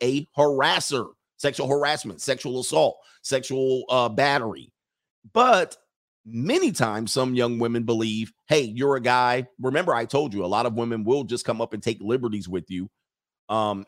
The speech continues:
and you're supposed to like it. And when you don't like it, when you don't like it, there's something wrong with you. Well, this dude ain't simping today. <laughs> This dude is not simping, and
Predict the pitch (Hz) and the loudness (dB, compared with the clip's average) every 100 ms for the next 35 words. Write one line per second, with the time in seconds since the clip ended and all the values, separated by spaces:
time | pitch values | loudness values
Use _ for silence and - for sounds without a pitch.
0 | - 139 131 185 185 151 160 160 - 123 | -2 0 4 4 4 2 0 0 0 0
1 | 113 165 151 90 - 127 131 135 156 147 | 2 0 -2 -8 -10 -4 -4 -2 -4 -4
2 | 151 117 151 233 151 127 117 117 123 - | -8 2 4 4 0 -4 -2 -2 -2 -4
3 | _ _ _ _ _ _ 123 147 143 131 | _ _ _ _ _ _ -6 -4 -2 2
4 | 170 170 135 127 123 135 123 143 - 123 | 2 2 -2 -2 0 0 2 -2 -2 0
5 | 117 113 107 101 120 98 - _ _ - | 2 2 2 -2 0 0 -2 _ _ 2
6 | 151 202 226 185 202 185 160 - 170 143 | 2 4 0 -2 0 0 0 0 0 0
7 | 127 107 85 - _ _ _ _ _ _ | -2 -2 -6 -12 _ _ _ _ _ _
8 | 156 156 190 220 208 180 147 147 165 165 | -6 -2 -2 -2 -4 -4 -4 -2 -2 -2
9 | 165 156 123 98 - _ _ 214 208 160 | 0 -2 -2 -6 -8 _ _ 0 2 0
10 | 190 | -4